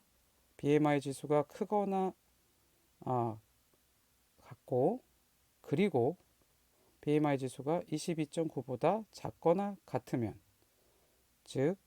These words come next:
십팔 점 오 이상이고, 어, 이십이 점 구 이하이면, 다시 한번 말씀드리면 십-, 십팔 점 오에서 이십이 점 구 사이이면, 이면,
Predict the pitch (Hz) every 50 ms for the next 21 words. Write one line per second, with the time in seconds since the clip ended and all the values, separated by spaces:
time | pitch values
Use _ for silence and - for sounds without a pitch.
0 | _ _ _ _ _ _ _ _ _ _ _ _ _ - - - - - 170 165
1 | - - 175 170 160 165 160 143 151 156 151 147 143 - 120 131 135 131 - 156
2 | 151 151 151 151 156 - _ _ _ _ _ _ _ _ _ _ _ - - -
3 | - - 135 131 147 185 226 247 - _ _ _ _ _ _ _ _ _ _ _
4 | _ _ _ _ _ - - 123 120 117 113 - 131 147 170 170 - _ _ _
5 | _ - 147 - - - 165 160 160 - - 143 147 165 180 180 180 - _ -
6 | 139 156 175 180 180 170 139 120 110 127 135 123 110 - - _ _ _ _ _
7 | _ _ _ _ _ _ _ _ _ _ _ _ - - 113 117 135 135 143 147
8 | 139 131 123 - 147 131 123 123 120 131 160 214 247 233 - - - - _ _
9 | _ _ _ _ _ _ - - - - _ _ _ - - - - - 160 160
10 | - - 170 160 151 135 123 127 123 117 - 175 196 233 247 240 - - 123 120
11 | 120 - - 151 135 127 113 - - - 147 147 143 - - - - 165 175 -
12 | - - - - - 185 202 202 202 202 - - - 135 135 139 127 120 120 123
13 | 135 131 104 90 - _ _ _ _ _ _ _ _ _ _ _ _ _ _ _
14 | _ _ _ _ _ - 131 123 120 117 113 127 151 185 226 247